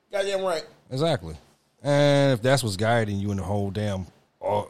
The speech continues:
Speaker 2: all of it, and you really can't see how this is not, say, s-,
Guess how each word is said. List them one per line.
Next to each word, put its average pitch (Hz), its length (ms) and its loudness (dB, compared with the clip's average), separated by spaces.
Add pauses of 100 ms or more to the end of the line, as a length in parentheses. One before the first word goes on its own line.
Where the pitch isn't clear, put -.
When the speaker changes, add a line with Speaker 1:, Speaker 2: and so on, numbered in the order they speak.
Speaker 2:
all 107 280 2
of 104 120 -4
it, 104 80 -4
and 98 100 -6
you 110 100 -4
really 107 220 -4
can't 107 280 -4
see 107 320 -8
how 98 420 -6 (1080)
this 147 220 0
is 110 300 0 (100)
not, 143 400 4 (320)
say, 131 380 2
s-, - 500 -2